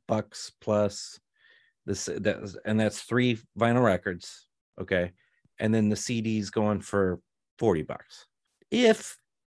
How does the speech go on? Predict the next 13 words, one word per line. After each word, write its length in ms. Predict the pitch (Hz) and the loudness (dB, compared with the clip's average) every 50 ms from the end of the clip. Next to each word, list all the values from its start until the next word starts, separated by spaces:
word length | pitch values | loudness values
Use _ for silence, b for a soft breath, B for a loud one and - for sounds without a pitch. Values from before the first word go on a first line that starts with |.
| _ _ _ _ _ _ _ - | _ _ _ _ _ _ _ -4
you, 240 | 147 160 185 185 180 | 0 0 0 0 0
and 160 | - 147 151 | 0 0 2
this 240 | 131 156 165 165 - | 4 4 4 6 6
is 180 | 196 190 170 175 | 6 6 6 4
a 60 | 180 | 0
gifts 320 | 165 156 147 113 - - | 2 4 2 2 2 0
episode, 420 | - 71 - - - - - - - _ _ _ _ _ - - | -8 -10 -10 -12 -20 -20 -20 -20 -20 _ _ _ _ _ -12 -6
okay? 260 | - 98 87 80 80 _ _ _ _ _ _ _ _ _ _ _ | -2 -2 -2 -2 -4 _ _ _ _ _ _ _ _ _ _ _
So 260 | - - 107 107 - _ | -2 -2 -2 -2 -2 _
if 420 | - 139 160 202 208 208 - - - _ _ - | 4 6 8 8 6 4 0 -12 -16 _ _ -6
you 200 | 156 156 165 170 | 0 2 4 4
know 180 | 160 151 135 113 | 6 6 4 4
somebody, 640 | - - 110 92 87 85 82 82 85 90 101 117 | 2 2 0 0 0 -2 -4 -4 -6 -6 -8 -10